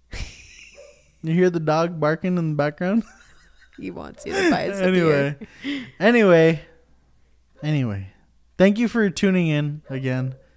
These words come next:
Speaker 1: I was happy recording today.
Speaker 2: Oh, I'm glad. It's fun, right?
Speaker 1: Yep.
Speaker 2: And we promise, actually, we've been
Speaker 1: <clears throat>
Speaker 2: talking a lot. Uh, now that our garage is done, we wanna have a guest very, very soon.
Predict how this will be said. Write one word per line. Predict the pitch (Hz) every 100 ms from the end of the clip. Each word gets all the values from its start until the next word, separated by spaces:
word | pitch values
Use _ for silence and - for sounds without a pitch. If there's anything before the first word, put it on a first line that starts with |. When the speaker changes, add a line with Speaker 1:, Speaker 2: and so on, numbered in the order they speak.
| _
Speaker 1:
I | 143
was | 143
happy | 135 135 131 123
recording | 120 113 123 117 120
today. | 123 117 113 - _ _ _ -
Speaker 2:
Oh, | 320 285
I'm | 254
glad. | 277 302 277 190 - _ _ _ _ _ _
It's | 226 -
fun, | 262 294 226
right? | 190 190 330 -
Speaker 1:
Yep. | 127 147 196 _ _ _ _ _ _ _ _
Speaker 2:
And | 208 214 196
we | 220
promise, | 226 202 170 190 220 -
actually, | 170 - 190
we've | 185
been | 170 165 156 -
Speaker 1:
<clears throat> |
Speaker 2:
talking | - 151 - 156 151
a | 156
lot. | 156 151 147 175 - - _ _ _ _ _ _ _ _ _ _ _ -
Uh, | 185 180
now | 175 165 165
that | 175 -
our | 170 165
garage | 175 165 160 156
is | 156
done, | - 151 160 185 190
we | 175
wanna | 165 160
have | 160 165
a |
guest | 156 143 139 - - - - - - - -
very, | 165 156 170 165 156
very | 147 143 139
soon. | - 139 147